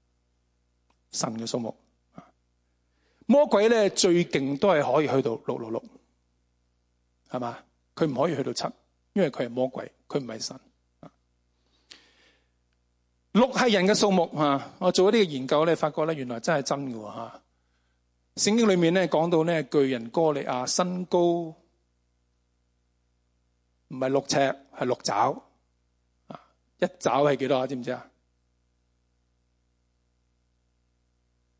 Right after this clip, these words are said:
誒，總之我計過啦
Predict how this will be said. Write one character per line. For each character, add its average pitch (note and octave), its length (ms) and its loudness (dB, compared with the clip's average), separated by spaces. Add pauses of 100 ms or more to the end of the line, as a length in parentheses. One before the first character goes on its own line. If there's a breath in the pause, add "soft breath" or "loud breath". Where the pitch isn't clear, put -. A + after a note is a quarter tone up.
(1000)
誒， C#3+ 140 -4
總 D3 140 -2
之 E3 100 -4
我 D#3 120 2
計 D3 160 0
過 D3 140 2
啦 C#3 380 0